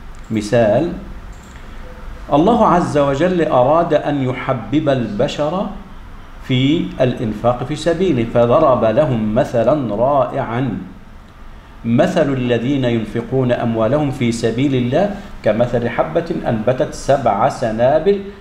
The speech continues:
في كل سنبلة مئة حبة والله يضاعف لمن يشاء والله واسع عليم." تحبيبا، ترغيبا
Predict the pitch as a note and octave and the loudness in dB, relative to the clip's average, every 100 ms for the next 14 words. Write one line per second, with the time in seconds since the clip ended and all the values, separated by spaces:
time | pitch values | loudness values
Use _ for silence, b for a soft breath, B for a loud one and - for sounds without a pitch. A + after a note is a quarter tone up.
0 | B - A#2 A#2+ C3+ A#2 - A2 G#2+ C3 | B -4 -4 -2 -2 -4 -4 -6 -4 -2
1 | F3 G3+ G3+ A#2+ B2+ A#2+ A2+ - F3 F3+ | -2 -2 -2 -2 0 -2 -4 -2 -2 0
2 | G3+ B2 A#2+ A2+ A#2 A2 C#3 B2+ B2+ B2 | 2 2 0 -2 -2 2 2 2 -2 -2
3 | B2 A#2+ - G3+ G#3 B B - F#2+ F#2 | -2 -4 -2 -4 -4 B B -10 -8 -4
4 | G2 G#2+ A#2+ C3 C3 B2 A2 A2+ G3 E3 | -4 2 0 2 -2 -2 0 0 0 -2
5 | - A2+ - A#2 C3 G#2+ G#2 G2 F#2 - | -2 -2 -2 0 0 2 0 0 -2 0
6 | A#2+ A#2 C#3+ A#2 G#2+ G2+ | 0 2 0 2 0 0